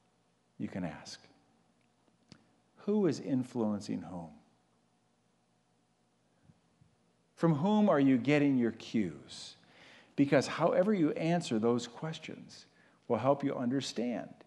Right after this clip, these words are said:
if you're on the path of wisdom or on the path of folly. So that's one theme, that's one topic covered in Proverbs throughout. It's one white marker that shows us how to stay on the path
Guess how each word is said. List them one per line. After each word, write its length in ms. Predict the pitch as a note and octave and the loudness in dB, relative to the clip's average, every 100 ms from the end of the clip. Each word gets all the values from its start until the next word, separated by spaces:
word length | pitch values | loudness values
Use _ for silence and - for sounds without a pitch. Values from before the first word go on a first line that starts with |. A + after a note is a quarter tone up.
| _ _ _ | _ _ _
if 140 | - A#2+ | -8 -4
you're 180 | A#2+ | -4
on 220 | A2+ A#2 B2+ | -2 -2 -4
the 80 | |
path 460 | B2 - G#2+ C3 - | -6 -8 -6 -6 -6
of 120 | A2+ | -6
wisdom 520 | G#2 G#2 G2+ E3+ G#3+ - - _ _ _ _ _ _ _ | -4 -4 -4 -6 -6 -8 -20 _ _ _ _ _ _ _
or 200 | A#2+ G2 | -4 -2
on 160 | G2 F#2+ | -2 -4
the 60 | |
path 400 | F#2 F2+ D#2 E2 | -8 -8 -8 -8
of 80 | G2+ | -14
folly. 420 | - - C#3+ A#2 - _ _ _ _ _ _ _ - _ - | -10 -6 -6 -8 -18 _ _ _ _ _ _ _ -20 _ 0
So 140 | D#3+ | 10
that's 200 | G#3 A3+ | 12 12
one 360 | E3+ G3 A3 - | 10 12 10 8
theme, 340 | D3 C3 D#3 | 6 6 6
that's 240 | C#3 C3+ | 4 4
one 400 | C3+ D3+ D#3+ D#3 - - - _ - | 4 6 8 4 -2 -16 -20 _ -8
topic 640 | - B2 A#2+ E3 D#3+ - - | 0 4 6 6 2 -4 8
covered 300 | D3+ C#3 C#3 | 8 10 4
in 100 | A#2 | 2
Proverbs 680 | - A2+ A#2+ D3+ C#3+ - - | 8 10 10 8 4 -4 -10
throughout. 680 | - D3 D#3 B3 D#3 - B2 | 2 8 10 10 6 0 -6
It's 180 | A2+ A#2+ | -6 0
one 360 | B2+ C#3 C#3 | 4 6 8
white 240 | C3 D3+ C#3+ | 8 6 6
marker 420 | C3 D3+ - G#2+ | 6 4 2 -6
that 140 | G#2 | -6
shows 380 | - C#3 C3+ A#2+ | -2 4 4 4
us 120 | A2 | -4
how 220 | - A#2+ | -8 -8
to 100 | C3 | -6
stay 320 | C3 - B2+ A#2 | -4 2 4 4
on 160 | A2+ | 2
the 60 | G2+ | -2
path 460 | - D3+ C3 - | -4 -2 -2 -4